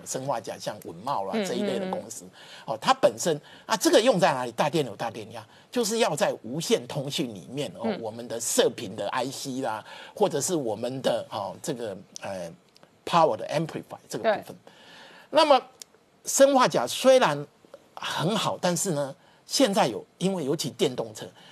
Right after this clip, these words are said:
Speaker 1: 它要耐更大的电流、
Speaker 2: 嗯。
Speaker 1: 更大的电压，砷化钾可能有利不逮。所以现在、哦，像 Tesla 的 Model 三，
Speaker 2: 嗯。
Speaker 1: 哦，特斯拉的 Model 三就用到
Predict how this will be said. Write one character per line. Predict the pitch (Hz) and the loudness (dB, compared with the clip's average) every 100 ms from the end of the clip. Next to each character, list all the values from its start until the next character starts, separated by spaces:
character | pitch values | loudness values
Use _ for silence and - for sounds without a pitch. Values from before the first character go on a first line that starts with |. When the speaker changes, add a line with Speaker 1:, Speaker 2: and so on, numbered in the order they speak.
| - - | -16 -8
Speaker 1:
它 | - | 2
要 | 262 233 156 | 6 6 2
耐 | - 247 226 | 2 2 6
更 | - 165 | 6 6
大 | 175 151 | 2 -2
的 | 120 | 2
电 | 175 120 | 2 2
流、 | 95 | -4
Speaker 2:
嗯。 | 233 202 | -4 4
Speaker 1:
更 | 262 185 | 6 6
大 | 135 | 4
的 | 131 | 2
电 | 160 139 | -2 -4
压， | 123 | -2
砷 | 190 | 0
化 | 180 156 | 2 0
钾 | 117 101 | -2 -4
可 | - | -6
能 | 104 95 - - - | -6 -12 -14 -20 -2
有 | 131 | 0
利 | 117 160 | 2 0
不 | 175 | 0
逮。 | - - - - - | -2 -8 -14 -16 -10
所 | - 240 247 | 4 8 8
以 | 208 127 - | 6 -2 -6
现 | - 208 | 2 2
在、 | 143 156 113 - | 4 0 0 -8
哦， | - - _ _ _ | -20 -20 _ _ _
像 | - 220 151 - _ _ _ _ _ _ _ _ | 2 4 4 -6 _ _ _ _ _ _ _ _
Tesla | - 226 - 175 104 | 2 4 4 2 0
的 | 110 95 | -4 -10
Model | 151 220 190 107 | -2 0 0 -4
三， | - 135 107 | -4 -4 -4
Speaker 2:
嗯。 | - _ | -12 _
Speaker 1:
哦， | 107 - | -18 0
特 | 247 | 4
斯 | 220 247 | 4 4
拉 | 233 | 4
的 | |
Model | 170 180 156 | 4 2 -2
三 | 127 143 143 | -2 -4 0
就 | 208 151 | 0 2
用 | 202 131 123 | 0 -2 -2
到 | 151 117 | -2 -2